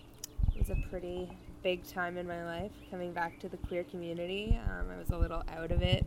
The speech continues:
for a while, uh, dealing with disability and everything, and it kinda, like, takes over your life when you're, like, a queer person and, like, grew up queer and, like, proud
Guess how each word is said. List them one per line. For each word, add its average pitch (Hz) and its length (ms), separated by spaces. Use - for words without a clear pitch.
for 180 120
a 175 80
while, 180 680
uh, 170 440
dealing 190 320
with - 180
disability 175 800
and 202 160
everything, 202 600
and 180 100
it - 160
kinda, 165 260
like, 175 240
takes - 340
over 170 220
your 165 220
life 170 340
when 175 160
you're, 165 140
like, 165 180
a - 60
queer 165 200
person 170 540
and, 156 120
like, - 360
grew 160 220
up - 180
queer 180 600
and, - 160
like, - 240
proud - 380